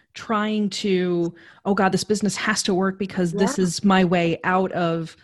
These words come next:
Speaker 1: an otherwise
Speaker 2: Yeah.
Speaker 1: unhappy working situation." I, episode two I did was about that, that building a business is not a way out of a job you're unhappy with.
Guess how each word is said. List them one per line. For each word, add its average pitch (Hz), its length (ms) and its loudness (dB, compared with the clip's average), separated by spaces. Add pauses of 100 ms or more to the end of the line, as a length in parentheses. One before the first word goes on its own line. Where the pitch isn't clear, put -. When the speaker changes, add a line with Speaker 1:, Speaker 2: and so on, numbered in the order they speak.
(300)
Speaker 1:
an 190 120 -2
otherwise 175 460 -2
Speaker 2:
Yeah. 147 120 -6
Speaker 1:
unhappy 180 420 -4
working 185 360 -6
situation." 151 720 -8
I, 156 100 -6
episode 180 580 -6
two 196 280 -4
I 156 100 -6
did 156 180 -8
was 151 160 -8
about - 320 -10
that, - 200 -10
that 165 200 -4
building 185 260 -4
a 165 60 -4
business 175 380 -10
is 165 120 -10
not 160 200 -4
a 165 40 -8
way 170 240 -8
out 139 140 -6
of 175 100 -10
a 165 40 -6
job 156 280 -10
you're 156 120 -14
unhappy 170 420 -12
with. - 300 -18